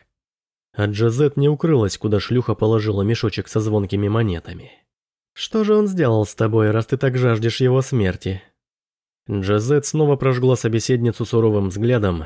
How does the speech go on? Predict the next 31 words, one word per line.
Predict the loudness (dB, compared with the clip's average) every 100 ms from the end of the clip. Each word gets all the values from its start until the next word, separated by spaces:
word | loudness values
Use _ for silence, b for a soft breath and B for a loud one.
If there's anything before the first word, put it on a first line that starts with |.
| -6
и | -4
ничего | -2 -2 0 0
не | 0
ответила. | 0 -2 -4 -4 -10 -16 -18 -20 _ _ _ _ _ _ _
"Кажется, | -6 -2 -2 -2 0
мне | 2 2 2 2
это | 2 2
не | 2 2
важно. | 0 -6 -14 -20 -20 _ _ _ _ -4
Я | 0 0
так | -2 -2
понимаю, | 0 0 2 0
тебе | 0 0 2
нужна | 2 0 -2
комната, | -2 0 0 0 -2
куда | -2 -4
ты | 0 0
его | 0 0
заманишь, | 0 0 -2 0 -2 -2 -4 -2
разденешь | 0 0 0 0 0 0
догола, | 0 2 4 4 2 2
и | 0
тогда..." | -2 -2 0 2 2 0 -2 -8 _ _ _ _ -6
"Ты | 0 0 0
знаешь, | 2 2 2 0 -2
как | -4
надо | -2 -2 0
убивать, | 0 0 0 -2 -6 -12 -4
я | -2 0
это | 0 0 0
вижу". | -2 -4 -8